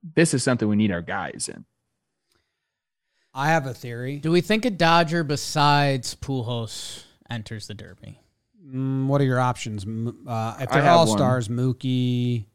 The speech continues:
Speaker 2: Trey, those are the options?
Speaker 1: Justin Turner.
Speaker 2: Okay, if it's just, like, not an all-star, but just a guy.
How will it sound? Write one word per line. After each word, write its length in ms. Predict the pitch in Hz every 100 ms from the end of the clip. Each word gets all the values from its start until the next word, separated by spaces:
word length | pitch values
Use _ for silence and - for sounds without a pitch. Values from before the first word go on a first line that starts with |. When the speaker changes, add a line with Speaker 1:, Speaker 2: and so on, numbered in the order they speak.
| _ _
Speaker 2:
Trey, 840 | - - 135 123 120 120 117 113 104 _ _ _
those 180 | 120 113
are 20 |
the 100 | 113
options? 580 | 98 98 - 127 123 - _ _ _ _ _ _
Speaker 1:
Justin 400 | - 160 147 139
Turner. 480 | 127 110 85 80 110 - _ _ _ _ _ _ _ _ _ _ _ _ _ _ _ _ _ _ _ _ 156
Speaker 2:
Okay, 240 | - 123
if 100 | 110
it's 140 | 139
just, 180 | - 117
like, 280 | 139 117 -
not 320 | - 127 135 139
an 80 |
all-star, 320 | 135 131 - 131
but 100 | 123
just 180 | 101
a 40 | 107
guy. 420 | 101 101 110 113